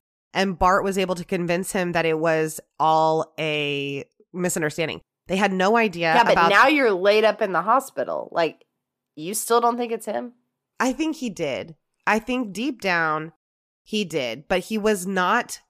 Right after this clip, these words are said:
Speaker 1: going to face that reality without hard proof in his face.
Speaker 2: Yeah, I mean, I guess what do you do? Like, your kid's telling you
Speaker 1: Right.
Speaker 2: probably he didn't do it, you know?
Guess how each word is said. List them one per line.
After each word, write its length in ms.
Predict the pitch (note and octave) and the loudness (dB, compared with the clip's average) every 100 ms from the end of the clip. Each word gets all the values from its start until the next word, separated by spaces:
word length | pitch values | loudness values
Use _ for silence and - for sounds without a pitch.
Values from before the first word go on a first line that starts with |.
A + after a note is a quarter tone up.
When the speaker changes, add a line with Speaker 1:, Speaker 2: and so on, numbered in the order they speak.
| F3+ | -4
Speaker 1:
going 540 | G3+ F3+ F#3 F3+ F3 - _ - | 0 0 0 -4 -8 -16 _ -6
to 180 | - G3+ | -4 -4
face 380 | - D#3 F3 - | -2 -2 -2 0
that 180 | A3 A3+ | 0 2
reality 500 | B3+ B3 B3 C4+ B3+ | 2 4 4 2 0
without 360 | G3 F3+ E3 | 0 2 2
hard 480 | - - F3 F3+ F3 | -2 0 2 2 -2
proof 380 | - F3 D#3+ D#3+ | -6 -4 -4 -6
in 100 | D3+ | -8
his 180 | C3 - | -8 -8
face. 520 | G#2+ C2+ - - - _ _ _ _ | -10 -12 -14 -16 -18 _ _ _ _
Speaker 2:
Yeah, 220 | - C3+ A2 | -4 -2 -2
I 40 | |
mean, 120 | F3+ | -4
I 120 | E3 E3+ | -6 -4
guess 200 | E3+ - | -6 -6
what 80 | |
do 60 | E3 | -8
you 100 | E3+ | -8
do? 300 | E3 E3 C#3+ F#3+ | -4 -2 -2 -4
Like, 180 | F#3+ E3 - | -8 -12 -20
your 200 | - F#3 - | -18 -18 -18
kid's 280 | - E2 - | -16 -16 -14
telling 240 | - C2+ A1+ | -10 -10 -12
you 280 | - - _ _ _ | -18 -20 _ _ _
Speaker 1:
Right. 220 | - C#3+ B2+ | -14 -8 -6
Speaker 2:
probably 260 | D#3+ E3+ | -6 -8
he 80 | E3+ | -10
didn't 220 | - - | -14 -14
do 100 | E3 | -14
it, 220 | - - | -14 -14
you 160 | - - | -14 -12
know? 160 | G#2+ | -12